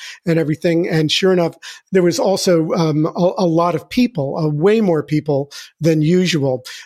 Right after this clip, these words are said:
Glenn was sitting very calmly reading the score to the Goldberg Variations in the control room.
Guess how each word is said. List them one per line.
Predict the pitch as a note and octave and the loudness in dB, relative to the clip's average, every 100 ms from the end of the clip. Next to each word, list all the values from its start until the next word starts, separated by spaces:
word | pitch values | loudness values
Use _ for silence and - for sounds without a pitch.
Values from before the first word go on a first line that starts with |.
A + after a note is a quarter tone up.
| - | -6
Glenn | D3 F#3+ G#3+ | 0 2 2
was | G3+ F3+ | 2 0
sitting | - F#3+ F3+ D#3 | 0 2 2 2
very | F3 F3 | 2 2
calmly | F3 - F#3 F#3 F#3 F3 | 0 -2 0 2 2 2
reading | D#3+ F3+ F3 D#3 | 2 2 2 0
the | D#3 | -2
score | - E3+ E3 | 0 2 2
to | |
the | D3+ | 0
Goldberg | C#3+ D#3 C#3+ D#3+ C3 | 0 0 0 -2 -2
Variations | D#3 D3 C#3 C3+ C#3+ C3+ | -2 0 -2 -2 -6 -4
in | C#3 | -4
the | C3+ | -4
control | - D3 G#3 G#3+ | -8 -8 -2 0
room. | F3+ B2+ | 0 -2